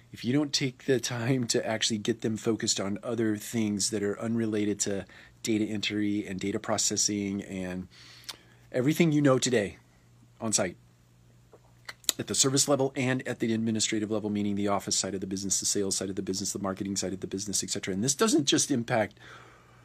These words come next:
it's not just gonna impact the site level employees, this is gonna impact the corporate level employees, call it middle management. The,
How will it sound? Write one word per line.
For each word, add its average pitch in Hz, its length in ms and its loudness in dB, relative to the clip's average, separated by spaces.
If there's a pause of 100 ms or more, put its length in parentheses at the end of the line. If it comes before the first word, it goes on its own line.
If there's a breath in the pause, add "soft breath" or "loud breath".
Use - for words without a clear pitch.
(880 loud breath)
it's 165 80 2
not 202 160 6
just 151 180 4
gonna 143 140 6
impact 131 440 2
the 120 60 2
site 113 260 4
level 113 200 0
employees, 110 360 0
this 117 100 2
is 165 60 -2
gonna 180 200 0
impact 117 560 -2
the 113 60 -4
corporate - 520 0
level 101 600 -2
employees, 101 840 -2 (360)
call 131 200 2
it 113 80 -4
middle 110 180 -2
management. 98 500 -4 (160)
The, 127 160 -2